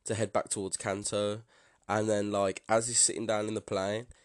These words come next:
all of the Sun and Moon cast pretty much fly up next to him on Pokemon. All of his old Pokemon waving goodbye to him.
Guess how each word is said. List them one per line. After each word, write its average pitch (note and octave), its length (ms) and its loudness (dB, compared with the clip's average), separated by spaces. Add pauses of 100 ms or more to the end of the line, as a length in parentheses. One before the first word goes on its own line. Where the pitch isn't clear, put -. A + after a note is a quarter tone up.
(300)
all A#2+ 280 8
of A2+ 180 2
the A2 180 2
Sun G#2 260 0
and G#2 120 -2
Moon G2+ 200 0
cast - 440 -2
pretty G2+ 180 -2
much G2+ 200 -4
fly G#2 380 2
up G2+ 140 0
next - 240 -2
to A2+ 60 -6
him G2+ 100 0
on G2 120 -2
Pokemon. G2 520 -2
All G#2+ 240 0
of G2 80 -6
his A2 140 -4
old G#2 220 2
Pokemon G2 500 -2
waving F#2+ 320 0
goodbye G2 380 -2
to - 180 -10
him. F#2 180 -6